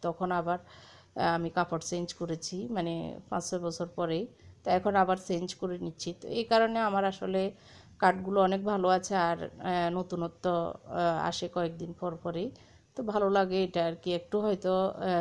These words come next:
খরচ হয়। তো আমারটা যদিও একটু ভালো ছিল, না চেঞ্জ করলেও হতো, কিন্তু আমাদের আরেকটা প্রবলেমের কারণে আমরা চেঞ্জ করেছি। আমার হাজব্যান্ড বলল, "করে নাও একবারেই, সব কিছু নতুন হয়ে যাক।"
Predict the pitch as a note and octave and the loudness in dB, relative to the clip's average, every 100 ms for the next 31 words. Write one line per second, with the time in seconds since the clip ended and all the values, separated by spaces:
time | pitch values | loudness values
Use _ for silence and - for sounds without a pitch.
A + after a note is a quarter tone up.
0 | E3+ E3+ D#3+ - F3 F3 - - E3+ E3+ | 2 0 -2 -4 -4 -4 -6 0 2 2
1 | C#4 - - - _ - A3+ A3+ A3 G3 | 0 -8 -20 -20 _ 0 6 8 8 8
2 | A3+ A#3 - B3 A#3+ A3+ A#3 A3+ A3+ A3+ | 4 2 6 6 6 2 2 2 2 4
3 | G3+ G3+ G3 G3 G3+ G#3+ G#3 F#3+ G3 G3 | 6 6 2 2 4 4 4 2 0 -2
4 | F#3+ - G#3 G3 G3+ G3+ F#3 F3 G3 - | -4 -6 0 0 2 0 -2 0 -2 -4
5 | B3+ - - - - - - - E3 F#3+ | -12 -20 -20 -20 -10 -8 -8 -8 -8 -6
6 | F3+ F#3+ F3+ F3 G3 - - - - - | 0 2 2 0 -4 -4 -16 -20 -16 -2
7 | F#3+ F#3+ F#3+ G3+ F#3 F#3 F#3 F#3 F#3+ F3+ | 0 0 0 0 0 0 0 2 2 2
8 | F#3 F#3 F3+ F3 F3 - - F#3 F3 - | 0 -2 0 0 0 -4 -8 -6 -6 -6
9 | F#3 F3 - F#3 F3 F3+ E3+ E3 E3+ E3+ | -4 -4 -6 -6 -4 -6 -6 -4 -4 -4
10 | E3+ E3 F3 E3+ E3 - E3 E3+ - F3 | -4 -4 -4 -4 -4 -6 -6 -4 -6 -4
11 | D#3+ D#3 E3+ G#3+ F#3 E3 E3 - F3 E3 | -4 -4 -4 -6 -10 -10 -12 -8 -8 -8
12 | E3 E3+ F3 E3 D#3+ E3 | -8 -8 -4 -4 -4 -4